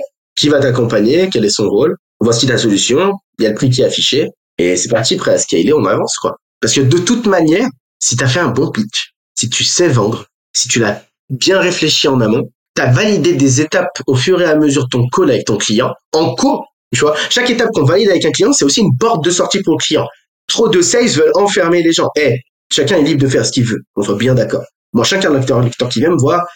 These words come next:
il a le droit d'être en opposition avec ce qu'on pense et ça me fait même plaisir, d'accord ? Ce qui compte, c'est de savoir si, ok,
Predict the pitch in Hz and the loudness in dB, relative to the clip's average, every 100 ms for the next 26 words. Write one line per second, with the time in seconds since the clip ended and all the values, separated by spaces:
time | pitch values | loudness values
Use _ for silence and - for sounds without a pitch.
0 | _ 117 110 131 156 113 107 143 160 143 | _ 0 2 2 0 2 2 2 2 0
1 | - 143 123 123 120 151 151 - 117 107 | 0 -2 -2 -2 0 0 0 -2 -2 0
2 | 101 101 101 92 123 143 123 - - _ | 0 0 0 0 0 2 2 -4 -10 _
3 | - - 185 190 - _ _ _ - 123 | -6 -2 0 -2 -6 _ _ _ -2 2
4 | 180 190 135 170 165 165 - 165 170 170 | 2 2 0 2 2 2 0 2 2 2